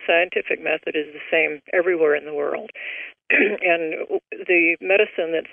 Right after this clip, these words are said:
that's not scientific medicine is based on, uh, testimonials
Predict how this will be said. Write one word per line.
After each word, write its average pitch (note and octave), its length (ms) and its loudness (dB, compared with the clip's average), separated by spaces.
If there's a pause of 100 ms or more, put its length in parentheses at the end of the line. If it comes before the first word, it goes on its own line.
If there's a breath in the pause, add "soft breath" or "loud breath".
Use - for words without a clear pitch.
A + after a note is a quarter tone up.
that's D#3 280 -2
not F3+ 220 0 (200)
scientific D#3+ 560 0
medicine D#3 480 -2 (500 loud breath)
is E3+ 140 -2 (100)
based F#3+ 380 4
on, D3+ 400 -2
uh, - 240 -8
testimonials F3 960 0